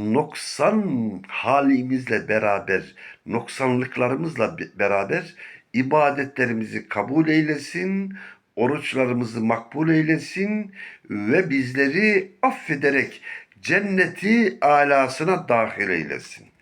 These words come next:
Kardeşlerim, Hazreti Muhammed Aleyhisselam hadisi kutside şöyle buyuruyorlar.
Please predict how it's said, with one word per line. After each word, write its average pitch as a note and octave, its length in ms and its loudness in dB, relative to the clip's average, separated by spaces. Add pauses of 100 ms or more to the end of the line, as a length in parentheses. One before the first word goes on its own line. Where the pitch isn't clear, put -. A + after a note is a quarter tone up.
(680)
Kardeşlerim, G2 800 -2 (840)
Hazreti E3 400 -2
Muhammed E3 560 -2
Aleyhisselam C#3 1120 -2 (300)
hadisi - 600 -6
kutside B2+ 500 -6
şöyle G2+ 440 -4
buyuruyorlar. - 840 -12